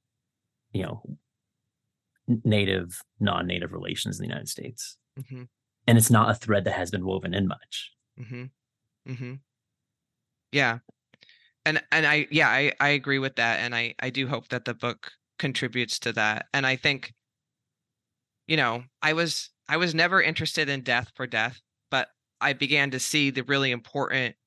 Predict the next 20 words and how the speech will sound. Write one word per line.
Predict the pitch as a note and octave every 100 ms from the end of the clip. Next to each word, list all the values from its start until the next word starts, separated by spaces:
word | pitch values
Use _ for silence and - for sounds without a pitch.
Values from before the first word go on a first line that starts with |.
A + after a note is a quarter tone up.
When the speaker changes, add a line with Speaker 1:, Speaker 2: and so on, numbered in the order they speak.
| _ _ _
Speaker 2:
cultural | - E3+ - C#3+ C3+
and | B2+
political | C#3 C3 B2+ B2+
work | A#2+ A#2+ A#2+
it | -
was | A#2
doing. | - A#2+ A2+ G#2+ A#2+ _ _ _ -
And | B2+ A#2 A2
that's | B2 A#2+ - - - - _ _
how | - - C#3
I | B2+
saw | B2+ - C3 A#2+
it | -
sitting | - B2+ A#2+
at | A2+
the | A2+
center | - A2 A#2
of | A2+
this | - -
story. | - A2+ - -